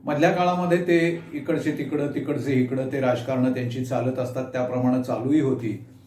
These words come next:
मग ते गुवाहाटीला गेले वगैरे, लांबून ऐकत होतो. "कधीतरी फोनवरती काय म्हणताय, कसं म्हणताय, या की कधीतरी", एवढंच.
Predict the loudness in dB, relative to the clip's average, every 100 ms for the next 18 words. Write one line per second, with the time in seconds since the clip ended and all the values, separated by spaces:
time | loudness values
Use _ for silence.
0 | -20 -20 -16 -8 -4 0 2 4 2 2
1 | 2 2 0 0 0 -2 -2 -4 -6 -4
2 | -4 -2 0 0 0 0 2 0 -2 -6
3 | -16 -20 -20 -20 -20 -20 -6 -2 0 2
4 | 0 2 4 4 4 4 2 0 0 0
5 | 0 -2 -2 -4 -2 -2 0 0 0 0
6 | -2 -4 -4 -4 -4 -6 -2 0 0 -2
7 | -8